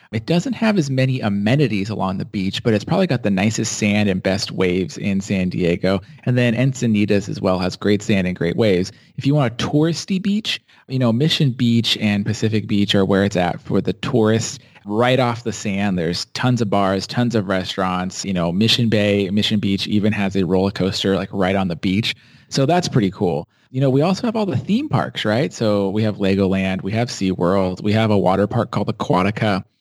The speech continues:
we have the zoo, we have Balboa Park. There's so many different attractions that you can get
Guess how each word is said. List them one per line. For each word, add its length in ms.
we 120
have 300
the 120
zoo, 540
we 140
have 260
Balboa 340
Park. 420
There's 240
so 200
many 180
different 300
attractions 720
that 300
you 180
can 160
get 340